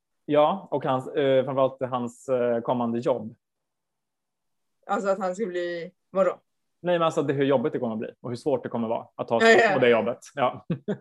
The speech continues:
Speaker 2: Nej, men vad fan, grabben, eh, grabben klarar, han kommer ju kämpa på, liksom. Det blir säkert bra.
Speaker 1: Mm. Är du redo att höra om Sarah Everard?
Speaker 2: Ja.
Speaker 1: Ja,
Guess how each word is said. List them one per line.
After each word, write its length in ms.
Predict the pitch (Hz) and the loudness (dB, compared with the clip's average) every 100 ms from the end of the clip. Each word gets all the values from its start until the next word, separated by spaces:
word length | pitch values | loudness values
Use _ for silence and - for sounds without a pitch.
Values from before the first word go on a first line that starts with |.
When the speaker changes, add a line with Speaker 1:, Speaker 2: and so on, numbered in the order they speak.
| 196 - - 135 _ _ _ _ _ _ _ - | -8 -12 -16 -20 _ _ _ _ _ _ _ -14
Speaker 2:
Nej, 320 | 208 - - | -12 -12 -14
men 220 | 208 185 | -18 -16
vad 140 | 220 - | -14 0
fan, 340 | 233 233 220 | 2 4 6
grabben, 600 | 262 285 240 254 240 233 | 6 6 2 -2 -2 -4
eh, 400 | 240 233 226 226 | -4 -2 -2 -4
grabben 460 | 220 311 262 214 208 | -6 -10 -8 -10 -6
klarar, 560 | 269 285 269 262 254 _ _ _ | -2 -2 -2 -6 -10 _ _ _
han 160 | 226 294 | -18 -12
kommer 240 | 277 202 | -10 -8
ju 60 | 180 | -10
kämpa 460 | - 180 170 - | -6 -8 -6 -12
på, 400 | 175 240 302 - | -4 -2 -2 -8
liksom. 360 | - - - _ _ _ _ | -12 -16 -18 _ _ _ _
Det 120 | 262 | -4
blir 140 | 262 190 | -2 4
säkert 400 | 277 285 196 - | 4 4 -10 -4
bra. 260 | 190 - _ _ _ _ _ _ 170 | -2 -2 _ _ _ _ _ _ -4
Speaker 1:
Mm. 380 | 175 170 233 _ _ _ _ - - _ _ | -2 -2 -4 _ _ _ _ -20 -20 _ _
Är 140 | 170 | 4
du 40 | 170 | 6
redo 280 | 180 175 | 6 6
att 60 | 170 | 4
höra 320 | 170 160 160 | 6 6 6
om 200 | 160 151 | 4 -2
Sarah 320 | - 160 156 | 2 4 4
Everard? 460 | 170 143 113 117 131 _ _ _ _ _ _ _ _ - | 4 2 2 2 -4 _ _ _ _ _ _ _ _ 2
Speaker 2:
Ja. 380 | 196 220 220 196 _ _ _ _ - _ _ _ | 6 6 4 -2 _ _ _ _ -20 _ _ _
Speaker 1:
Ja, 380 | 165 269 - | 2 2 -6